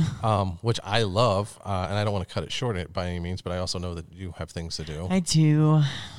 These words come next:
Speaker 1: I do. Damn it.
Speaker 2: Um, but before you go, I do, I, I always wrap these up with, especially you, because you are queen bitch. You, like, you, you're top of the fucking mountain, and fuck you if you don't believe it,
Speaker 1: <laughs>
Speaker 2: with or without the awards.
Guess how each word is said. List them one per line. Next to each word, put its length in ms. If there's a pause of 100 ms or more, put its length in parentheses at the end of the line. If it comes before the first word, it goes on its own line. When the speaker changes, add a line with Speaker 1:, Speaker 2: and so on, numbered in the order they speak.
(140)
Speaker 1:
I 100
do. 480
Damn 300
it. 400
Speaker 2:
Um, 340 (320)
but 480 (120)
before 260
you 140
go, 420
I 80
do, 340 (260)
I, 220
I 100
always 300
wrap 160
these 220
up 180
with, 140
especially 540 (400)
you, 420
because 300
you 180
are 260 (880)
queen 300
bitch. 320
You, 80
like, 160
you, 140 (220)
you're 180 (260)
top 220
of 20
the 80
fucking 300
mountain, 480
and 160
fuck 400
you 40
if 80
you 60
don't 160
believe 300
it, 100 (260)
Speaker 1:
<laughs> 200
Speaker 2:
with 240
or 60
without 300
the 100
awards. 440